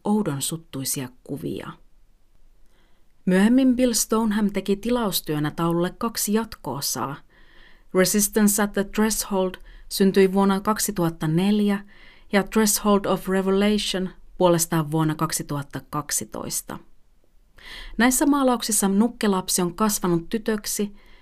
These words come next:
ja pojasta on tullut iäkäs, parakas mies.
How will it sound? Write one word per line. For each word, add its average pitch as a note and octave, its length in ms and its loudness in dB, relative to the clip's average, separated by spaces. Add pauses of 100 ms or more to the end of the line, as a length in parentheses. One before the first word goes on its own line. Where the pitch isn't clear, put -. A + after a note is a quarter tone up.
(240)
ja G3 100 2
pojasta G3+ 420 4
on F#3+ 80 2
tullut G3+ 300 2
iäkäs, F#3+ 540 0 (200)
parakas D3 560 -2
mies. C#3+ 560 -4